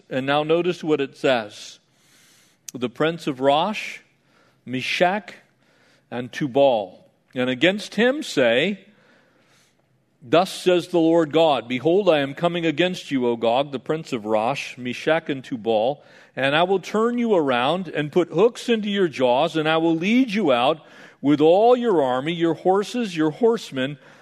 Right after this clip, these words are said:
all splendidly clothed, with a great company, with bucklers and shields, all of them handling swords. Persia, Ethiopia, Libya are with them,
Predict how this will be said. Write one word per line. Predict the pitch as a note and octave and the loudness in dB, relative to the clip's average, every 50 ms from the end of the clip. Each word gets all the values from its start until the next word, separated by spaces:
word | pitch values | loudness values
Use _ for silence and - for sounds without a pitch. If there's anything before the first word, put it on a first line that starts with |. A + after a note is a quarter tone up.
| _ _ | _ _
all | - D#3 D#3+ F3 F3+ E3 | 0 2 4 4 4 2
splendidly | - - - _ - F3+ G#3+ B3 C4+ C4+ C4 C4 B3 E3 D3+ C#3 | -2 -10 -16 _ -2 0 0 2 2 0 -4 -2 0 0 0 0
clothed, | - - - B2+ B2 A#2 A#2+ B2 C#3 D3+ D#3 D3+ _ _ _ _ _ _ _ _ _ - | -2 -6 -2 0 2 2 2 2 0 -2 -4 -6 _ _ _ _ _ _ _ _ _ 0
with | C3 D#3 F3 D#3+ | 2 2 4 4
a | F3 | 2
great | D3+ B2+ B2+ D3 F3 G#3+ B3+ C4+ B3+ - | 0 0 -2 2 2 2 2 0 -4 -8
company, | - E3+ D3 C3+ A#2 B2 C3 C#3 D#3+ | -4 -4 -4 -4 -2 -4 -6 -6 -2
with | F3 F3+ E3 B2+ A#2+ | 0 -2 -2 0 2
bucklers | C#3+ D#3+ F#3 G3 - B3 A#3 A3+ G3+ G3+ | 2 2 2 0 -2 -4 -2 -2 -2 -4
and | A#3 A3+ | -6 -6
shields, | - - - - C3+ B3+ C4 C#3+ D#3+ D#3 C#3+ | -6 -6 -4 -2 -2 0 0 0 0 -2 -4
all | C#3 - C#3+ E3 F#3+ A3 A#3 A#3+ | -10 -2 0 2 4 4 4 4
of | A3+ G3 | 2 2
them | E3+ D3+ C3+ | -2 -6 -4
handling | C#3 D#3 D#3 F3+ G3+ G3+ A3 G#3+ A3 A3 A3 | -4 -4 -4 -4 -4 -4 -4 -4 -4 -4 -6
swords. | - - C#3 B2 B2 A#2+ B2+ B2+ - _ _ _ _ _ _ _ _ _ _ _ | -8 -6 -4 -2 -2 -4 -4 -8 -16 _ _ _ _ _ _ _ _ _ _ _
Persia, | - - - - B3 D4 D#4+ E4 D4+ - D#3 D3+ C#3 A#2+ B2 D3 G#3 C4 - - _ _ _ _ _ _ _ _ _ _ _ _ _ _ _ _ _ _ _ | -18 -12 0 2 2 4 4 0 0 0 0 0 2 4 4 2 0 0 -4 -14 _ _ _ _ _ _ _ _ _ _ _ _ _ _ _ _ _ _ _
Ethiopia, | E3 F3+ A3 B3+ B3 G3 A#3+ A3+ A3 A#3 C4 D4+ F#4+ - - G#3+ D#3+ C#3+ C3+ B2+ A#2+ C3 E3+ D4+ D#4 B3+ - _ _ _ _ _ _ _ _ _ _ _ _ _ _ _ _ _ | -2 2 2 2 2 2 2 2 4 4 6 4 4 2 -2 0 0 2 4 4 4 2 2 0 -4 -10 -14 _ _ _ _ _ _ _ _ _ _ _ _ _ _ _ _ _
Libya | C#3 C3 D#3 F#3 A3 C4+ D#4 D#4+ D#4+ D4 C4 B3 A#3 | -2 -2 0 2 2 2 2 2 2 2 4 4 2
are | G#3+ G3 F3+ F3 F3 F3 | 2 2 2 2 2 2
with | E3+ F#3 A3+ - - - - | 4 4 2 2 0 -6 -4
them, | C3+ A#2+ A#2 A#2 B2 C#3 E3+ G#3 A3 G#3 | -2 0 0 0 0 -2 -4 -8 -10 -12